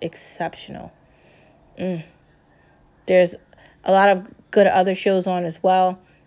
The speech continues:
You know they're all on the Prime, um, premium channels. Um, and we started watching this new show on, um, H B O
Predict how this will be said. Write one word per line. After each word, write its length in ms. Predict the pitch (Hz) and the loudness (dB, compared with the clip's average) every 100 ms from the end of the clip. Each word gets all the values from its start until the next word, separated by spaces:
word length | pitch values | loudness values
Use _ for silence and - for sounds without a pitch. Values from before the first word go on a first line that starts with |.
| - | -6
You 100 | 233 | 0
know 180 | 240 208 | 4 4
they're 160 | 185 | 4
all 280 | - 185 175 | 2 2 2
on 180 | 170 170 | 0 -4
the 80 | 165 | -6
Prime, 480 | - 185 175 165 - | -4 -4 -4 -8 -8
um, 320 | - 160 160 - | -6 -6 -6 -12
premium 400 | - 196 185 170 | -6 -4 -2 -4
channels. 520 | 156 175 165 156 180 _ - - _ | -6 -8 -8 -8 -12 _ -20 -20 _
Um, 280 | - 180 175 | -8 -4 -4
and 140 | - 196 | 0 0
we 80 | 202 | 0
started 340 | - 247 233 | 2 2 4
watching 380 | 208 214 - 208 | 2 0 0 -2
this 180 | 190 - | -2 -2
new 220 | 196 196 | 0 0
show 460 | 196 202 190 185 | 2 4 6 4
on, 440 | 170 170 170 170 170 | 2 -2 -2 -2 -4
um, 540 | 165 165 160 160 156 _ _ _ - | -4 -4 -4 -6 -10 _ _ _ -2
H 240 | 190 185 - | 0 0 -2
B 180 | 190 | 2
O 240 | 175 - | 2 0